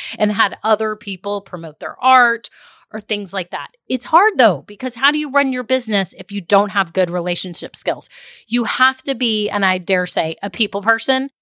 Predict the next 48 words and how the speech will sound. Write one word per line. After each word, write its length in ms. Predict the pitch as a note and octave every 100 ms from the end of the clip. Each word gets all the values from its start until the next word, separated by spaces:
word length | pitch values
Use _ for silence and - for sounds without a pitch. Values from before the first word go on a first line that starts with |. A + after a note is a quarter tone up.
| _ _
I 100 | -
remember 440 | G#3 A3 G#3+ A3 A3
when 160 | G#3
I 80 | F#3
was 160 | F3 -
interviewing 800 | F#3+ F#3 F3+ F#3+ G3 G3+ G#3 - _
out 180 | F3 F3
of 100 | E3+
college, 680 | - E3+ E3+ F#3 G3+ B3 A#3
<laughs> 0 |
when 120 | G#3+
I 120 | G3
interviewed 420 | F#3 G3 G3 G3 G3
at 120 | F3+
Dell 220 | F3+ F3
Computers, 520 | F#3 F3 F3 E3 F#3+
when 80 | F#3+
I 40 |
was 100 | E3+
getting 180 | - F3+
my 120 | F#3+
internship, 560 | - F3 E3+ F#3+ - A#3+
I 60 | A3
was 100 | A#3
actually 360 | E4 - G3+
in 120 | A3+ B3+
college 400 | D#3+ B2+ C3 F#3+
when 100 | F3+
I 40 |
got 180 | F#3+ F3
my 80 | F3+
internship. 520 | F#3 F#3 E3+ D3 - _ _ _ _ _
And 380 | A3+ A3+ G#3+ G#3 - -
I 80 |
remember 280 | G#3+ A#3 A#3+
hearing 320 | A3 A3 G#3+
someone 280 | G3 G3 F#3+
say, 240 | F3+ F#3 F3
"Just 380 | - F#3+ -
don't 240 | B3 A#3+ -
say 260 | - F#3+
a 60 | F3
people 320 | - D#3+ D#3+
person. 360 | D3 D3+ F3+ F3
That 160 | F3
sounds 300 | - A3+ A3
so 380 | - F#3 F3 F3+ -
cheesy. 640 | - - E3+ E3+ D3 -